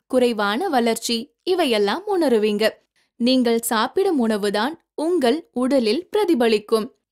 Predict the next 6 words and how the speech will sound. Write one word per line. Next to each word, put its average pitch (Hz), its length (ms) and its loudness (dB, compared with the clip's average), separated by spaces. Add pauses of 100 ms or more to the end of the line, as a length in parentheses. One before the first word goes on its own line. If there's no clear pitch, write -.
(180)
எடை 214 300 2 (100)
கம்மியா 262 460 2
இருக்கிற 233 360 -2
பையன், 190 420 0 (260)
சோர்வா 285 540 2
இருக்கிற 208 280 -4